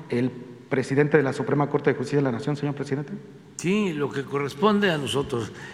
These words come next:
Speaker 2: en lo que podamos ayudar, siendo respetuosos de la autonomía de la Fiscalía y desde luego del Poder Judicial. Pero hay,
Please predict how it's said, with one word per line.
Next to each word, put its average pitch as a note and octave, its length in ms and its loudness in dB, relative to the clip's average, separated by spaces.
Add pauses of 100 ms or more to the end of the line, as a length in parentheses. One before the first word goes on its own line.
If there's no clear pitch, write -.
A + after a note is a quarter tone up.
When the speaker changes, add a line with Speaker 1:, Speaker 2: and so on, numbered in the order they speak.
(100)
Speaker 2:
en C#3+ 100 4
lo D3+ 120 6
que D3+ 80 4
podamos F#3 400 6
ayudar, C#3+ 400 6 (300)
siendo G#3+ 360 6
respetuosos F3+ 960 4 (260)
de C#3+ 120 4
la C#3+ 60 6
autonomía D3+ 680 4
de D3 140 2
la C#3 100 2
Fiscalía C#3+ 760 2 (180)
y B2 80 -2
desde A#2 320 2
luego A#2+ 360 4 (260)
del A2+ 120 -2
Poder A2+ 280 -2
Judicial. B2+ 440 0 (360)
Pero E3+ 320 6
hay, F#3+ 280 4